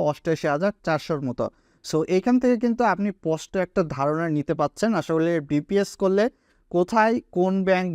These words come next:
ভালো আপনাকে প্রফিট দিচ্ছে। এবং এক্ষেত্রে ইন্টারেস্ট থেকে দূরে রাখতেই কিন্তু শরিয়াভিত্তিক ব্যাংকগুলোর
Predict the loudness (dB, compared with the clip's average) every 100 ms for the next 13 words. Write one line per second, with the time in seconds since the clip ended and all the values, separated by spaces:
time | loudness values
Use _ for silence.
0 | -4 -2 0 0 0 -2 -2 -4 -2 0
1 | -2 -4 -4 -4 0 0 0 _ _ _
2 | -6 -2 -2 -2 -2 0 -2 -2 0 0
3 | 0 0 0 -2 -4 -6 -4 -4 -2 0
4 | 0 0 -4 _ -2 -2 -2 0 -2 -2
5 | -2 0 0 -2 -4 -2 -2 -2 -2 -2
6 | -2 -2 -2